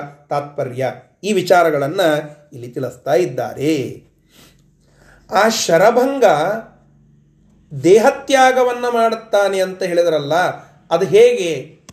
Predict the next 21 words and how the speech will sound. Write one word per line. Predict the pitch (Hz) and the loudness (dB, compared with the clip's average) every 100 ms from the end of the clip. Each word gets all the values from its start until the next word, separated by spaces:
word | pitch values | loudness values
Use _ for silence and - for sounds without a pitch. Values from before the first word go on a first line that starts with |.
| _ _ _ - | _ _ _ -4
ಅದು | 196 - | 0 2
ಆತ್ಮಹತ್ಯೆ | 196 208 - 262 247 - 254 | 2 -2 -2 0 0 0 2
ಅಂತ | 240 240 254 | 2 2 0
ಅನ್ನಿಸಿಕೊಳ್ಳುವುದಿಲ್ಲವೇನು | 233 240 240 240 - 220 226 240 247 254 220 233 233 233 220 233 247 240 - _ _ _ _ | 2 0 -6 -6 -2 0 0 -2 -4 -4 -2 2 4 4 2 2 0 -2 -18 _ _ _ _
ಅಂತ | 180 220 240 | -4 2 2
ಒಂದು | 240 233 - | 2 -2 -8
ಚಿಕ್ಕ | 254 - | -10 -4
ಪ್ರಶ್ನೆ | 277 - 202 - 233 | -4 -2 -4 -2 0
ಬರ್ತದೆ. | 214 190 - 160 139 - _ _ _ | 0 0 -2 -2 -2 -10 _ _ _
ಆ | 208 247 | 0 2
ಪ್ರಶ್ನೆಗೆ | 247 226 - 285 233 220 247 - - _ | 2 0 -2 0 4 4 4 -4 -20 _
ಮುಂದಿನ | 190 220 208 | -4 -2 -2
ಶ್ಲೋಕದಲ್ಲಿ | 196 - 160 160 156 185 202 175 175 - - | -4 -2 -4 -2 -6 -4 -2 -2 -4 -14 -12
ಉತ್ತರವನ್ನ | 175 - 165 135 131 - | -8 -2 0 0 -4 -6
ಕೊಡ್ತಾ | 156 131 143 180 | -6 -6 -4 -2
ಇದ್ದಾರೆ. | 156 127 117 - - _ _ _ _ _ | -2 -4 -8 -12 -18 _ _ _ _ _
ಇಷ್ಟು | 180 - 262 226 196 196 | -12 -4 2 4 2 -2
ಈ | |
ಎರಡು | 202 196 226 240 | 2 4 4 2
ಶ್ಲೋಕಗಳ | 240 196 175 180 185 202 160 | 0 -4 -4 -4 0 2 2
ತಾತ್ಪರ್ಯ. | 160 - 139 135 - 139 135 185 | 0 -6 -10 -10 -6 -4 -2 -4